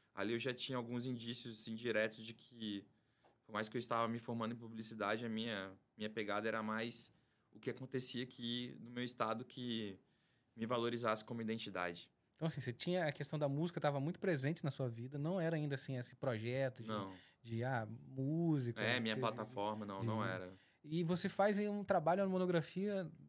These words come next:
Speaker 2: quando vai se formar, sobre o Festival do Dia D. O que que levou
Speaker 1: Por-,
Speaker 2: <laughs> você a
Speaker 1: é
Speaker 2: fazer?
Speaker 1: porque eu tinha dezoito anos na época do Dia D e eu, e eu fui embalado por tudo aquilo, que igual um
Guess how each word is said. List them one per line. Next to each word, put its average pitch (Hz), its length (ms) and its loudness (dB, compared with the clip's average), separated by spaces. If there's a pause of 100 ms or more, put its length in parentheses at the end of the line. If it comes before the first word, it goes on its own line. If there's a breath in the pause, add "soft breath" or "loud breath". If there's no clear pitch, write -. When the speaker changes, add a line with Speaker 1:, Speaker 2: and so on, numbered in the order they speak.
(140)
Speaker 2:
quando 147 160 0
vai 147 120 4
se 147 120 -2
formar, 151 420 2
sobre 175 220 -4
o - 20 -12
Festival 190 920 4
do 185 200 -8
Dia 180 200 -8
D. 139 260 2
O - 20 2
que 165 180 -12
que 220 160 -14
levou 185 480 4
Speaker 1:
Por-, - 200 4
Speaker 2:
<laughs> - 40 -10
você 170 300 4
a 151 60 4
Speaker 1:
é 147 40 0
Speaker 2:
fazer? 139 240 0
Speaker 1:
porque 127 160 4
eu 214 80 8
tinha 214 220 2
dezoito 202 420 2
anos 185 260 0
na 170 140 2
época 156 200 0
do 147 100 -2
Dia 139 200 2
D 123 300 2
e 143 100 2
eu, 120 400 0 (160)
e 113 160 -14
eu 117 160 0
fui 143 280 -6
embalado 156 500 0
por 160 160 -14
tudo 165 220 -4
aquilo, 156 360 -2
que 151 120 -10
igual 139 280 2
um 156 160 -2